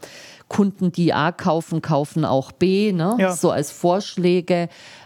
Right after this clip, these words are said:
Speaker 1: ähm, werden natürlich auch immer präziser, je mehr Daten da drin stecken. Aber da
Speaker 2: Mhm.
Speaker 1: brauche ich, wie gesagt, kein Convolution-Netz.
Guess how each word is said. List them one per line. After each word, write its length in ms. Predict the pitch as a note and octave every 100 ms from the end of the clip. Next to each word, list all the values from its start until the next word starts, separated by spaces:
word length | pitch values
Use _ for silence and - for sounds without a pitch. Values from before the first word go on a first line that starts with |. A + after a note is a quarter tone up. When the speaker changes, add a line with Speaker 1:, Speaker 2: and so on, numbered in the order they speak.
| _ -
Speaker 1:
ähm, 440 | D#3+ D#3 D#3+ D#3+
werden 340 | A2+ E3 A#3 G#3+
natürlich 720 | F3+ - G3 F3 F3 - -
auch 400 | A#2+ F3 G#3 -
immer 240 | - F#3+ F#3+
präziser, 960 | - E3+ D#3+ - F3 G3 - G#3+ F#3+ E3+
je 180 | C#3+ D#3+
mehr 300 | D3 C#3+ D#3
Daten 460 | - A#2+ G2 - B2
da 120 | A#2+
drin 300 | A#2 G2+ G#2
stecken. 480 | - - F#2+ - E2
Aber 220 | - D#3 D#3
da 100 | F3+
Speaker 2:
Mhm. 60 |
Speaker 1:
brauche 260 | - D#3+ F#3
ich, 140 | F3+
wie 100 | D#3
gesagt, 400 | D3+ - E3 -
kein 320 | - D3+ E3+
Convolution-Netz. 1080 | - F3 D3 D3+ D3+ E3+ E3 C#3 D3+ G#3+ -